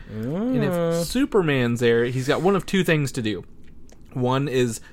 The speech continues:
Speaker 1: maybe he's in that upcoming, uh, Shazam movie.
Speaker 2: Oh, yeah, 'cause that's gonna be dropping.
Speaker 1: Yep, that's, that's April, so we'll probably have a, a trailer there. Or he's gonna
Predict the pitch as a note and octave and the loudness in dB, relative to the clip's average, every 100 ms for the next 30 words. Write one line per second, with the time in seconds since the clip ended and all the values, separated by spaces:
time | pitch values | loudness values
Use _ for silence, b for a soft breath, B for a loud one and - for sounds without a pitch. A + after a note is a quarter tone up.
0 | B - B2 B2+ C#3+ C3+ D3+ C#3 C3 C#3 | B -4 0 2 2 2 2 0 -2 0
1 | C3+ C3 - - C#3 C3+ C3 B2+ F2+ A#2+ | 2 2 0 -4 -2 0 -2 -2 -2 -2
2 | A#2 C#3 A#2 A#2+ B2 C3+ D3+ E3+ G#3+ - | -2 -2 0 0 0 0 0 0 -4 -6
3 | - - A#2 A#2 D3 F3 F3+ E3+ G3+ - | -18 -8 2 6 6 6 4 2 0 -2
4 | C3 C3+ C#3 D#3 D3 C3+ - C#3 C#3+ B2+ | 0 0 0 -4 -2 -4 2 2 2 -4
5 | A2 - b b b b b - - - | -6 -12 b b b b b -20 -20 -16
6 | - B2+ E3 - A#2 C3+ B2+ - B2 - | -4 -2 -2 -6 -6 -4 -4 -4 -6 0
7 | C3 B2+ D#3+ E3+ - B2+ C#3+ C3 C3 A#2+ | 0 2 0 0 -2 0 0 2 0 0
8 | A#2+ - - B2 - C3 C3+ E3+ E3 G#3+ | -6 -6 -6 -4 -2 0 2 2 2 2
9 | D4+ D4+ C4 B B B - G#3 G3+ G3+ | 2 2 -2 B B B -6 -2 0 0